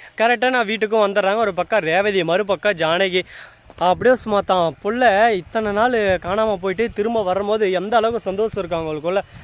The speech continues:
"ஐயோ, என் புள்ள இவ்வளோ நாள் எங்க போயிருந்தான்னு சொல்லிட்டு தெரியல, எப்படியோ வந்துட்டானே"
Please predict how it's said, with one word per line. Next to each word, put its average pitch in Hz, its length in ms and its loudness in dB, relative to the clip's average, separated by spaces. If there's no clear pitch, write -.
"ஐயோ, 180 380 -2
என் 226 240 -2
புள்ள 208 180 -2
இவ்வளோ 208 260 0
நாள் 208 160 2
எங்க 202 220 0
போயிருந்தான்னு 202 480 -2
சொல்லிட்டு 185 280 -4
தெரியல, 202 180 0
எப்படியோ 190 300 2
வந்துட்டானே" 202 500 2